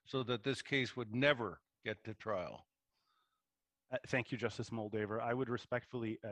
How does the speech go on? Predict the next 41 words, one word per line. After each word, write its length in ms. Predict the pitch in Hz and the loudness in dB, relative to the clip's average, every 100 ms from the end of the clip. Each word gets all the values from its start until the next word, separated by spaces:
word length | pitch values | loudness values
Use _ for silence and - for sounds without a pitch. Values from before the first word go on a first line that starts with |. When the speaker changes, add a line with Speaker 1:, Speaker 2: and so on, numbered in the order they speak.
| - | -6
Speaker 2:
disagree 420 | 117 - 107 110 | -8 -6 -6 -4
with 120 | 110 107 | -4 -4
that 220 | 107 - | -4 -4
characterization. 840 | 113 104 - 98 92 101 - 127 - - - | -6 -6 -6 -8 -6 -8 -6 -6 -8 -18 -2
The 100 | 117 | 0
person 340 | - 139 151 | 6 6 6
who 120 | 127 127 | 2 4
would 100 | 123 | 2
have 140 | 107 | 4
been 200 | 123 113 - | 2 2 0
best 260 | - 123 - | 2 2 0
placed 320 | - 120 131 | 0 0 2
to 60 | - | 2
make 200 | 135 131 | 2 4
that 200 | 147 - | 4 4
finding 340 | 135 135 147 147 | 2 2 4 4
would 120 | 113 | 4
have 100 | 110 | 4
been 140 | 113 | 2
Justice 340 | 107 110 - 101 | 2 0 -2 -2
Garneau, 460 | 110 98 104 127 - - - - | 0 0 0 0 -2 -10 -12 -4
who 100 | 120 | 0
had 580 | - - 123 127 139 - - - | 4 8 8 8 6 0 -4 -2
a 100 | 117 | 2
case 300 | - 131 127 | 6 6 8
management 440 | 123 123 101 110 | 6 6 2 -4
conference 600 | - 117 120 131 135 139 - | 2 2 2 2 0 0 -2
in 100 | 117 | 0
November, 600 | 107 104 110 117 135 151 - - _ _ - | 2 4 4 4 4 2 -4 -20 _ _ 0
uh, 140 | 123 107 | 4 4
two 160 | - 151 | 4 6
months 300 | 127 117 - | 8 6 2
prior 400 | - 113 113 123 | 2 4 6 4
to 140 | - | 0
the 100 | 117 | -2
eleven 360 | 113 110 110 110 | 0 2 2 0
B, 300 | 107 107 117 - | -2 -2 -2 -2
uh, 120 | 101 101 | -4 -4
hearing. 520 | - 123 123 135 165 - - - - - | -2 2 4 4 0 -4 -14 -18 -16 2
Uh, 220 | 117 110 - _ _ _ _ _ _ - | 6 6 4 _ _ _ _ _ _ -2
moreover, 800 | 139 139 131 123 127 135 147 | 4 8 8 8 6 4 4